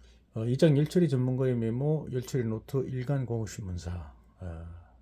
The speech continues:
에서 발행한 내용인데요. 어, 오늘 그 내 필요성의 향상책 해가지고요. 어, 필요성이 상당히 중요하죠.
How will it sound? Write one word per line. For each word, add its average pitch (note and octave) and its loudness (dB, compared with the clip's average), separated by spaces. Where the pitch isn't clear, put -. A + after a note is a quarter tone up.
에서 - -20
발행한 F2 -8
내용인데요. F#2 -10
어, A2+ -8
오늘 B2+ -6
그 A#2 -4
내 A#2+ 6
필요성의 C#3 -2
향상책 A#2+ -4
해가지고요. E2 -10
어, A2 -4
필요성이 D3+ 2
상당히 B2+ -4
중요하죠. A#2 -4